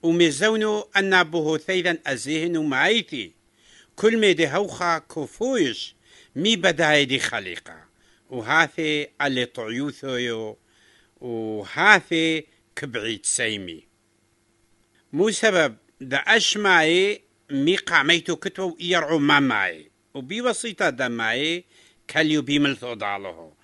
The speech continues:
هانيد بي ذو ثي أعلمو دو زبناو دبو طوفونو هاليكي.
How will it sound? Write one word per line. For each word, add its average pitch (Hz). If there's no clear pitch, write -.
هانيد 190
بي 156
ذو 147
ثي 165
أعلمو 131
دو 117
زبناو 120
دبو 104
طوفونو 117
هاليكي. 87